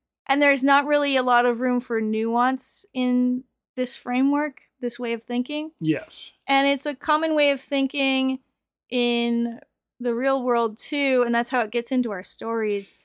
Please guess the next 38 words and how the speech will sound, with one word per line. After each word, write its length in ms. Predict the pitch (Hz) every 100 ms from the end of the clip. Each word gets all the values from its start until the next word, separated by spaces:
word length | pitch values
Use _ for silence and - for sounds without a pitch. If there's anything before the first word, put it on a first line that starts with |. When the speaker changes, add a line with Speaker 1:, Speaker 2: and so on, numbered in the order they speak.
| _ _ -
Speaker 2:
I 80 |
was 140 | 196 180
gonna 160 | 208
say, 320 | 170 208 180 175
it's 120 | -
actually 960 | 196 220 226 - 240 233 214 202 185 - _ _ _ -
pretty 280 | 208 208
believable 800 | 180 180 165 170 165 160 156 147
when 200 | 143 151
you 200 | 151 151
listen 320 | 143 160 180 151
to 80 |
the 120 | 151 147
narrative 560 | 143 147 143 143 131
that 180 | 139 131 - -
real 500 | 180 165 202 220 208
people 400 | 185 180 165 165
use 480 | 147 147 156 147 139 151
about, 520 | 135 143 139 131 - _ _ _ _ _ _
like, 220 | 165 147 -
having 420 | - 185 175 170 160
a 140 | 151
cause 520 | - 190 165 156 143
that 120 | 147
they 160 | 143 147
think 340 | 143 151 139
is, 360 | 147 131 120 - _ _ _ 160
like, 200 | 160 123
higher 640 | - - 175 180 175 165
than 160 | 156 156
other 220 | 151 143
people's 340 | 143 131 123
causes 640 | - 139 123 117 113 110
and 120 | 123 117
s-, 200 | - _ _ _ _ _ -
and 200 | 151 135
the 40 |
like. 420 | 123 113 113 -